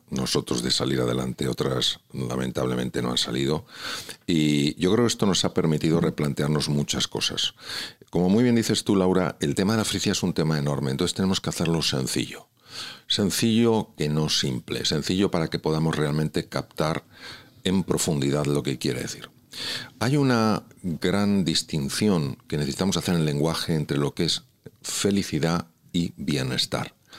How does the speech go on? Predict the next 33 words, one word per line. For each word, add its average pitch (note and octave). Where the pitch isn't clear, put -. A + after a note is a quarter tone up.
Tendemos G#2+
a G#2
confundirlos. D#2+
A D2
veces D#2+
confundimos F2
el D#2
valor D2
con C#3+
el C#3
precio A2
y C#2+
son C2+
dos -
cosas -
bien C#3+
distintas. -
El F#2
bienestar A#2
es G2
algo G#2
que D#2+
tiene G2
que F#2
ver F#2+
con F2
los -
sentidos. -
Una D#2
comida, D2
eh, C#2+
deliciosa G2+
es -